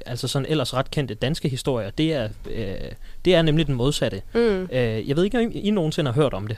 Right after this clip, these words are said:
Speaker 1: men det var en af de første ting, jeg tænkte på. Det var, at der har været... Øh, historier om, at i løbet af, og det, det, jeg mener, det er bekræftet, men at det var, øh,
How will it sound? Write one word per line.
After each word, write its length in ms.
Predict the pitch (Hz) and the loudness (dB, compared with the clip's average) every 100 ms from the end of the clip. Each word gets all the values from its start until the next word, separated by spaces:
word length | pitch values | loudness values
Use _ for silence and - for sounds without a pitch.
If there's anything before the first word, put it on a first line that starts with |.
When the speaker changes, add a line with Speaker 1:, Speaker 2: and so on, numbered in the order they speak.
| - | -6
Speaker 1:
men 120 | 135 | 0
det 80 | 143 | 2
var 60 | |
en 140 | 180 175 | 2 2
af 60 | |
de 60 | 139 | 0
første 300 | - 165 151 | -2 -4 -4
ting, 180 | 151 120 | -4 -2
jeg 140 | 123 | -2
tænkte 220 | - 123 | -2 -4
på. 240 | - 110 - - | -4 -6 -6 0
Det 120 | 139 | 2
var, 140 | 139 | 2
at 280 | 92 98 - - - - | 0 -2 -4 -8 -12 -4
der 60 | 131 | -2
har 140 | 120 | 0
været... 380 | 113 104 95 101 - - - - | 2 0 -2 -6 -8 -18 -20 -16
Øh, 160 | - 101 - - - - - - - - - | -12 -10 -10 -12 -16 -16 -14 -14 -14 -20 -16
historier 500 | 147 - - 233 233 | -6 -2 2 2 2
om, 240 | 170 147 156 | 2 0 -2
at 100 | 139 | -2
i 60 | 127 | 0
løbet 340 | 185 190 135 | 2 2 2
af, 300 | 117 117 107 107 - | 2 2 0 -4 -8
og 320 | - 139 123 | 0 0 0
det, 220 | - 135 143 | -6 -4 0
det, 280 | 139 127 | 0 0
jeg 100 | 123 | 0
mener, 200 | 135 185 | 2 2
det 120 | 139 113 | 2 2
er 80 | |
bekræftet, 560 | 117 - 120 120 123 110 - | 0 -2 -2 -4 -2 -2 0
men 160 | 127 | -2
at 120 | 120 151 | -2 2
det 100 | 151 | 2
var, 280 | 131 107 | 4 0
øh, 100 | 104 | -2